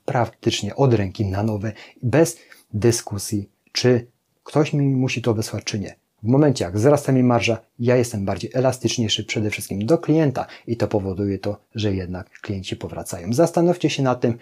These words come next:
Dwa tysiące dwudziesty rok, oczywiście ja, ja do dwa tysiące dwudziestego roku i jeszcze będę wam marudził, y, na YouTube, na kanale stricte sprzedażowo, bo się nie cofnę, może na siłę wszystkich nie zbawię, ale nie moją to rolą jest. Natomiast chcę wam pokazać, że po prostu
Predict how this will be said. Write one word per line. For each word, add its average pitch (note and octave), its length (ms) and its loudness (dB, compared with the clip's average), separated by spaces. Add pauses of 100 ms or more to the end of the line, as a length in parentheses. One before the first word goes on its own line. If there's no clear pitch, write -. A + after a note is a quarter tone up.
(180)
Dwa C3 180 4
tysiące D3 360 0
dwudziesty C#3+ 400 2
rok, C#3+ 140 0
oczywiście A2 380 0
ja, G#2+ 100 2 (120)
ja D3 320 4
do A#2 100 2
dwa A2+ 160 2
tysiące G#2+ 280 0
dwudziestego G#2+ 400 0
roku A2 160 -4
i F#3 100 4
jeszcze F3+ 240 6
będę G#2+ 200 2
wam A#2 220 4 (260)
marudził, G#2+ 520 6 (240)
y, G#2 200 2
na G#2+ 140 2
YouTube, G#2+ 360 2 (120)
na A2+ 100 -2
kanale G2+ 440 0 (380)
stricte - 400 0
sprzedażowo, C3 800 4
bo G#2+ 200 -2
się A2+ 180 2
nie D3+ 140 4
cofnę, E3 480 0 (300)
może G#2+ 240 0
na A#2 120 4
siłę G2+ 240 0
wszystkich - 340 -4
nie C#3+ 180 6
zbawię, A#2+ 360 6 (200)
ale G2+ 160 -4
nie A#2 160 4
moją B2 260 4
to B2 140 0
rolą C#3 240 4
jest. F#3+ 280 -2 (100)
Natomiast C3 500 2 (720)
chcę B2 160 0
wam G#2+ 140 -2
pokazać, G#2 360 -2
że G2+ 80 -6
po F#2 120 -10
prostu - 480 -6